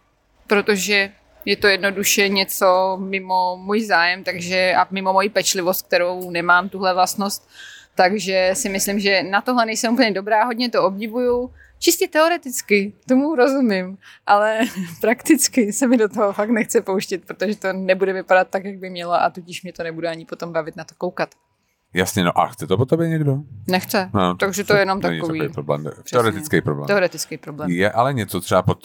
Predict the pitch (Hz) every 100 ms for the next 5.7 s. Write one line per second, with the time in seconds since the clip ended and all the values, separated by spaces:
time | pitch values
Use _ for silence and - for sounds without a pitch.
0 | - 95 98 92 90 95 87 85 90 95
1 | 92 - 78 78 80 80 82 87 82 76
2 | 73 71 82 80 80 85 85 82 78 78
3 | - 87 87 87 90 85 85 85 87 101
4 | - 80 73 - 85 80 - - - 78
5 | 73 76 73 69 104 107